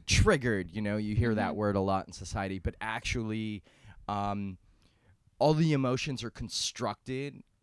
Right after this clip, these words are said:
Speaker 1: on moment, a moment by moment basis. And, uh, we create the emotions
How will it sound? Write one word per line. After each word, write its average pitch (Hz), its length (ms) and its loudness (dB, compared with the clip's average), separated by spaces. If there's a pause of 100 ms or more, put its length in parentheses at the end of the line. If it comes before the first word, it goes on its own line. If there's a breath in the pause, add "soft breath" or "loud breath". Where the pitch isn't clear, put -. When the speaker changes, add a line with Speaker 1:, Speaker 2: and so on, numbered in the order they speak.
(180)
Speaker 1:
on 104 680 -2
moment, 120 580 -2 (280)
a 113 100 -4
moment 120 400 0
by 104 180 -4
moment 107 460 -2 (260)
basis. 104 840 -6 (580 soft breath)
And, 113 720 -2 (1400)
uh, 107 200 0
we 139 220 0
create 151 440 -2
the 117 140 -4
emotions 98 840 -6